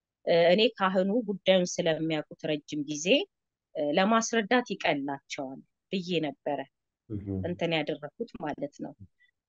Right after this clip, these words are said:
Speaker 2: እህም።
Speaker 1: እሳቸው ግን ያው ያስወቅሳቸዋል እና አላቅ-፣ በቃ እኔ ማውራትም፣ እ፣ ጭራሽም በቃ መነጋገርም አልፈልግም ነው እና ውሸቷን ነው አልነገረችኝም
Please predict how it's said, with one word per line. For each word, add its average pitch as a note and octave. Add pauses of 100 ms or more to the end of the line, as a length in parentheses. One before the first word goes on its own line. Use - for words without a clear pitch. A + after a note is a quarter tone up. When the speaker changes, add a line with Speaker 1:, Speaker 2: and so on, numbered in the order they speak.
(160)
Speaker 2:
እህም። E3
Speaker 1:
እሳቸው C4+
ግን G4
ያው C4
ያስወቅሳቸዋል G3+
እና A#3 (120)
አላቅ-፣ G#3+ (300)
በቃ F3 (100)
እኔ A3+ (160)
ማውራትም፣ A3+ (640)
እ፣ F3 (100)
ጭራሽም B3
በቃ G3+
መነጋገርም F#3+
አልፈልግም F3
ነው D#3+
እና G3
ውሸቷን F#3
ነው D3
አልነገረችኝም D#3+